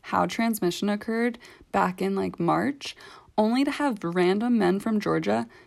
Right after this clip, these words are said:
try to explain to me that droplet transmission is not included in airborne transmission, and this virus doesn't have an airborne transmission anyways. Eight months later,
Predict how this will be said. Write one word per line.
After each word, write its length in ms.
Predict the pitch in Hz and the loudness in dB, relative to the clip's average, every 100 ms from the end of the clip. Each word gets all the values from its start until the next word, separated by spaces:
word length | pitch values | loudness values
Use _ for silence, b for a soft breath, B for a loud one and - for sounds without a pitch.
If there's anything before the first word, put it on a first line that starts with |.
| _ | _
try 260 | - 208 214 | 0 2 4
to 80 | |
explain 400 | 247 247 - 185 196 | 2 -2 -2 0 2
to 60 | |
me 120 | 208 | 0
that 220 | 220 190 180 | 0 -2 -2
droplet 580 | 175 170 175 240 240 | 2 2 4 -2 -2
transmission 840 | - 254 254 254 269 269 285 285 294 | -4 -2 0 2 0 0 2 2 2
is 160 | 185 | 0
not 320 | 190 185 180 | 4 4 4
included 560 | 220 202 190 175 208 247 | 0 0 0 0 2 2
in 200 | 262 - | 2 2
airborne 440 | 269 269 285 285 285 | 0 0 4 4 4
transmission, 840 | 294 294 285 302 294 - 320 320 B B B - | 6 6 6 4 4 6 6 4 B B B -2
and 360 | 254 262 254 - B _ | 2 4 2 0 B _
this 240 | 311 311 - | 0 0 0
virus 520 | 294 302 302 302 - | 0 2 0 -2 -2
doesn't 380 | 277 262 294 285 | -2 0 0 0
have 340 | 285 285 285 | -2 -2 2
an 160 | 277 - | 2 2
airborne 500 | 254 254 269 285 269 | -2 -2 0 2 2
transmission 720 | - 262 233 233 233 - 247 - | 0 -2 0 -2 -4 -2 -2 -2
anyways. 800 | - 196 214 277 320 349 403 427 - - B B B B _ - | -2 0 2 2 2 0 -4 -12 -16 -18 B B B B _ -2
Eight 180 | 233 277 | 2 4
months 240 | 359 330 | 4 4
later, 380 | 226 208 269 | 0 2 0